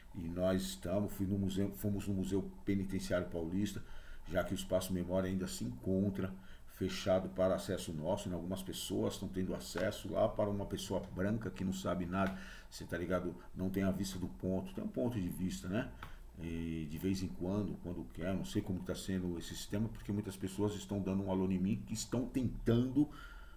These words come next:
é, ir e não conseguem, né? Então não sei como que tá sendo. Mas a gente estamos lutando pra nós estar lá e atender a todos que forem lá, todas as pessoas que chegarem lá, serem atendidas sim.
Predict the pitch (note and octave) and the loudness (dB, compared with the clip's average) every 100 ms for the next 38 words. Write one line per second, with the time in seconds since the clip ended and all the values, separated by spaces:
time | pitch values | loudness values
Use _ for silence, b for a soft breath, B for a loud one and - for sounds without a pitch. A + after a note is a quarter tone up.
0 | B F#2+ F#2+ G2 G2 F#2+ F#2+ F#2+ F#2+ G2+ | B 2 6 6 6 6 6 6 6 6
1 | A2+ C3 - B2 A#2+ A#2+ B2 - G#2 F2 | 6 4 2 2 4 4 0 2 2 2
2 | D#2 D#2+ G2+ G#2+ A2+ A#2+ A#2 - G2 G2+ | 0 -2 0 -2 -4 -4 -4 -2 -2 0
3 | G#2+ - A2 G#2 F#2 E2 D2+ B B B | -2 -2 -4 -2 -2 -2 -4 B B B
4 | B - - B2 A#2+ A2+ - A2 A2 G#2 | B -4 -4 -2 0 0 2 4 4 4
5 | G2 G#2 - G#2 G2+ G2 F#2+ - F2+ E2+ | 2 0 -2 -2 -2 -2 -2 2 2 4
6 | G2 A2 - G#2 E2+ G#2 A2 - - G#2+ | 2 2 0 0 2 2 0 -4 2 6
7 | G#2+ - - - - F2 - F#2+ G2 F#2 | 6 4 -8 -12 -10 -8 -2 0 2 0
8 | D#2+ D#2+ - - - - - G2 - - | -2 -4 -6 -10 -10 -10 -8 -8 -6 -6
9 | E2 F#2 F2+ F#2 E2+ G2 A2 B B B | -4 -2 0 0 0 -2 -2 B B B
10 | - - A#2 B2+ B2+ B2 A#2+ G#2+ F#2 F#2+ | -8 0 2 4 2 0 2 2 2 2
11 | G#2 A2 - - - - E2 D#2 | 2 0 -2 -12 -12 -6 -4 -4